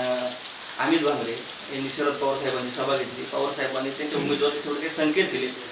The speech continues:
अ, या घटनेकडे कसं पाहता? अमित पवारांचे, अ, ते, सॉरी, अमित भांगरेंचे, अ, अनेक ठिकाणी दौरे सुरू आहेत.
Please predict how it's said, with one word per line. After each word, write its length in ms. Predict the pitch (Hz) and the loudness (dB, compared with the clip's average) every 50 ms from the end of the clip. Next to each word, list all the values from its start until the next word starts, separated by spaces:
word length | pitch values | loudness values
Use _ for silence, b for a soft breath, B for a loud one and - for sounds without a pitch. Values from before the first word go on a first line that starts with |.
| - - - - - | -10 -10 -6 2 6
अ, 100 | 143 143 | 6 6
या 160 | 147 156 196 | 8 8 6
घटनेकडे 460 | 196 202 208 - - 214 202 196 208 202 | 6 6 6 4 4 2 2 4 2 2
कसं 100 | 185 175 | 2 4
पाहता? 240 | - - - - | 6 6 6 6
अमित 200 | - - 165 170 | 6 6 6 4
पवारांचे, 600 | - - 165 156 156 160 160 151 147 143 139 139 - - - - | 4 4 4 6 6 6 6 4 4 2 2 0 -2 -4 0 4
अ, 180 | 131 123 123 | 6 6 6
ते, 140 | 123 123 123 | 6 4 0
सॉरी, 220 | - - 143 151 | -2 -2 2 4
अमित 200 | 160 160 156 165 | 6 6 6 6
भांगरेंचे, 540 | 160 156 151 143 143 143 139 139 139 143 147 156 156 - - - | 6 4 4 4 4 4 2 2 2 0 0 0 -2 -4 -4 -2
अ, 40 | - | 0
अनेक 460 | 131 - 123 - 165 185 180 - - | 2 4 4 6 4 4 4 0 -2
ठिकाणी 280 | 180 - 160 151 147 147 | -2 2 4 4 6 6
दौरे 320 | 143 147 147 151 156 151 | 8 8 8 8 8 6
सुरू 160 | 151 - 143 135 | 4 2 2 2
आहेत. 120 | 135 135 | 2 2